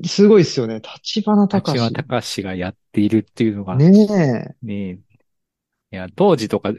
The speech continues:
Speaker 2: ね、な-、誰このおじさんって感じでしたけどね、大人になって、あ、なんか
Speaker 1: まあ、そうですよね。
Speaker 2: 立花ね、隆なんだ、みたいな。
Speaker 1: 立花隆かよ、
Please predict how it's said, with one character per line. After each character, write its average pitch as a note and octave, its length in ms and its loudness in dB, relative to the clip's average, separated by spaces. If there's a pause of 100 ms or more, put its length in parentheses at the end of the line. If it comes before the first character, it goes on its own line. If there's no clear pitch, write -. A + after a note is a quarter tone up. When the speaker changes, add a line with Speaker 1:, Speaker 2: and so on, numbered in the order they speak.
(140)
Speaker 2:
ね、 A#2+ 140 -2
な-、 A#2+ 180 -2
誰 D3+ 260 2
こ A#2 200 -4
の G#2 100 -2
お G2+ 80 0
じ G#2 140 -4
さ A#2 160 -2
ん A2+ 40 -2
っ - 20 -8
て G#2+ 100 -2
感 G#2 140 0
じ G2+ 100 -2
で G2 60 -2
し - 40 -10
た E2 120 -4
け D#2+ 80 -8
ど E2+ 120 -12
ね、 F#2 140 -10
大 G2 140 -6
人 D#3+ 320 2
に D#3 40 2
な D#3 120 4
っ D3 40 -4
て、 - 420 -2
あ、 - 60 -20
な - 300 -20
ん - 40 -20
か G2+ 120 -18
Speaker 1:
ま D3 80 2
あ、 C3+ 40 -4
そ A#3+ 180 2
う - 20 6
で G3 80 6
す C#3+ 140 0
よ D#3+ 100 4
ね。 F3 80 4
Speaker 2:
立 F3 120 2
花 E3+ 80 2
ね、 D#3+ 200 0
隆 D#3 440 -2
な G#2 140 0
ん F#2+ 140 -6
だ、 F#2 100 -4
み F2+ 80 -4
た F#3 140 0
い - 20 4
な。 B3 200 -2
Speaker 1:
立 - 380 -12
花 B3+ 140 2
隆 - 280 -2
か A#3 80 2
よ、 F#3+ 160 2